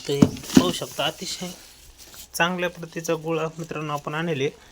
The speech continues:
आणि, अ, हा गुळ आपल्याला पंचवीस रुपये किलोने मित्रांनो हा गुळ आपल्याला भेटला आहे मित्रांनो. पंचवीस रुपये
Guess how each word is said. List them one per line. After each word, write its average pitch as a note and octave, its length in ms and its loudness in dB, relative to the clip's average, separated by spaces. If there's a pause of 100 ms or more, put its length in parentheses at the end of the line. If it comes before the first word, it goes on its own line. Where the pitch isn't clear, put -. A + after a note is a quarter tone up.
(760)
आणि, D3 360 -4
अ, C#3+ 240 -2 (1400)
हा - 200 -6
गुळ D#3+ 320 4 (880)
आपल्याला E3+ 340 0
पंचवीस F3+ 560 -2
रुपये F#3 240 -4 (580)
किलोने F3 280 2
मित्रांनो F3 380 2 (720)
हा D#3+ 60 4
गुळ D#3 200 2
आपल्याला E3 320 -2
भेटला D3 300 0
आहे C#3 80 -2
मित्रांनो. B2 380 -10 (1160)
पंचवीस D#3+ 420 -4
रुपये D3+ 260 -4